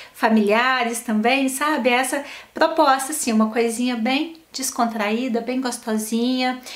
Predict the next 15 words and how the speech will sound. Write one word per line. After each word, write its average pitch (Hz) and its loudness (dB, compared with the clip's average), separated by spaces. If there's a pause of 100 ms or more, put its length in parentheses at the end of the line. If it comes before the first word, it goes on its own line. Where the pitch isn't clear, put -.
(120)
Se - -2
o 269 2
seu 294 2
ambiente 294 2
de 269 0
trabalho, 240 2
ele 233 0
tem 269 2
essa 277 2
vibe 226 0
também, 233 2
vai 254 0
ficar 269 -2
super 311 0
bacana. 233 -2